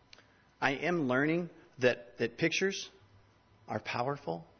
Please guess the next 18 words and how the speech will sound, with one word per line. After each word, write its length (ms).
They're 140
much 300
more 140
powerful 760
than 180
maybe 380
even 200
I 220
know. 320
Because, 460
um, 320
by 120
the 60
way, 100
this 180
is 120
a, 140
on, 180